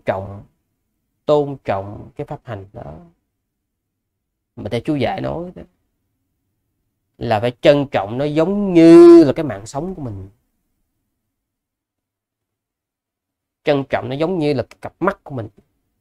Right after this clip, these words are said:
con mắt duy nhất mà mình đang, mình còn lại. Trân trọng nó. Hoặc trân trọng nó giống như một cái đứa con, một cái đứa con mà bế trên tay, mà chỉ cần sơ sẩy tí xíu nó sẽ chết.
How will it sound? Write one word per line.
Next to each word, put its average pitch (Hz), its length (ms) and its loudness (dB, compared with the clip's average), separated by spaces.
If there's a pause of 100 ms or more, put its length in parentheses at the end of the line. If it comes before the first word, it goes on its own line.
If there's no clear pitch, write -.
(420)
con 151 140 -4
mắt 170 120 -2 (140)
duy 151 200 0
nhất 196 260 0
mà 110 120 -2
mình 101 220 -10
đang, 120 260 -12 (120)
mình 104 160 -14
còn 98 220 -12
lại. 110 220 -18 (920)
Trân 127 180 -4
trọng 113 280 -14
nó. 131 60 -20 (680)
Hoặc 120 180 -10
trân 160 260 4
trọng 110 220 2
nó 151 60 -2
giống 180 160 -4
như 170 100 0
một 143 140 -4
cái 165 60 -4
đứa 180 100 -2
con, 151 640 6
một 113 120 -8
cái 151 60 -6
đứa 160 140 -6
con 143 340 2
mà 120 60 -6
bế 175 360 4
trên 143 120 -4
tay, 139 280 -2
mà 113 100 -6
chỉ 135 80 -4
cần 107 220 -4
sơ 143 260 4
sẩy 123 200 -4
tí 156 60 -10
xíu 165 180 -6
nó 170 60 -6
sẽ 120 100 -12
chết. 180 260 -10